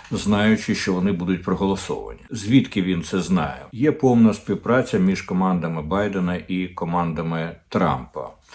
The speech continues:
Ті люди, яких Трамп висуває на відповідні посади в тих чи інших міністерствах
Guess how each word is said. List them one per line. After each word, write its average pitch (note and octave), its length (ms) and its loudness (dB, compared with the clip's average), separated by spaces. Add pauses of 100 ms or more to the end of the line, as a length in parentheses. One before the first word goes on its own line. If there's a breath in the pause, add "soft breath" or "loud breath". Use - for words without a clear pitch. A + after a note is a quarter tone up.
(200 loud breath)
Ті B2 180 0
люди, G2 340 2
яких F2 600 -4
Трамп F2 440 2
висуває E2 720 -2
на D#2+ 160 -4
відповідні D#2+ 580 -6
посади G#2+ 540 0
в D#2 100 -6
тих - 300 -10
чи D#2+ 100 -10
інших - 300 -12
міністерствах E2+ 800 -4